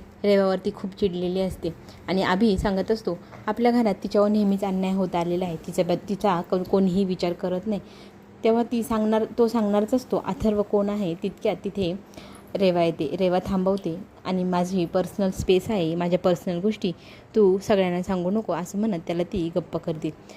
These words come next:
आणि ऑफिसच्या गप्पा सुरू होतात. इकडे संध्याकाळचं जेवण झाल्यानंतर सगळेजण उठून जातात, पण अथर्व आणि मयुरी सोबत बसलेले असतात. मयुरी म्हणते, "मला सवय आहे, तुझं जेवण झालं असेल तर तू जाऊ शकतोस." तेव्हा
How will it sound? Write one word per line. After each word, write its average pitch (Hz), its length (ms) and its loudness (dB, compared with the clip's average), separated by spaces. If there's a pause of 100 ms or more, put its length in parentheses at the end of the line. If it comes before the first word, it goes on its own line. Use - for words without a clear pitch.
(140)
आणि 196 140 0
ऑफिसच्या 202 760 0
गप्पा 190 240 0
सुरू 180 240 -4
होतात. 160 240 -4 (920)
इकडे 214 280 4
संध्याकाळचं 190 580 0
जेवण 180 280 0
झाल्यानंतर 185 420 0
सगळेजण 185 520 2
उठून 170 300 -2
जातात, 165 260 -2 (500)
पण 247 180 -2
अथर्व 226 360 0
आणि 247 260 4
मयुरी 196 480 2 (400)
सोबत 190 200 4
बसलेले 175 420 -2
असतात. 170 280 -4 (340)
मयुरी 175 300 4
म्हणते, 226 300 4
"मला 196 220 2
सवय 220 320 2
आहे, 233 300 2
तुझं 220 260 -2
जेवण 214 260 4
झालं 214 200 2
असेल 208 240 -2
तर 190 40 2
तू 196 160 -4
जाऊ 196 200 4
शकतोस." - 440 -8 (400)
तेव्हा 175 220 2